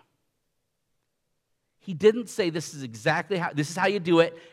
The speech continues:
and this is just, just repeat this, just repeat this, just repeat this." Now, some of you, I mean, I know in our churches,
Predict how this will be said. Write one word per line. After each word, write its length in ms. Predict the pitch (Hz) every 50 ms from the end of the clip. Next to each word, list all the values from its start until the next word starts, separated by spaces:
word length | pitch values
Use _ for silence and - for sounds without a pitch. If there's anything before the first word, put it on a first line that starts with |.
| _ -
and 120 | 135 147
this 180 | 156 160 156 -
is 100 | 147 127
just, 200 | 127 139 - -
just 160 | 139 127 -
repeat 300 | 147 - - 196 185 151
this, 180 | - 185 165 -
just 140 | 170 151 180
repeat 200 | 151 160 151 120
this, 140 | 143 135
just 140 | 147 143 131
repeat 160 | 131 151 139
this." 140 | 92 98 -
Now, 160 | 139 135 131 - - - - _
some 380 | - - - - 277 311 339
of 160 | 415 254 151 143
you, 340 | 131 117 107 113 151 165 - _
I 80 | - 202
mean, 120 | 220 220 -
I 120 | - 202 254
know 160 | 285 269 233
in 100 | 208 180
our 220 | 160 165 196 226
churches, 560 | 240 - - 269 294 269 330 359 311 - -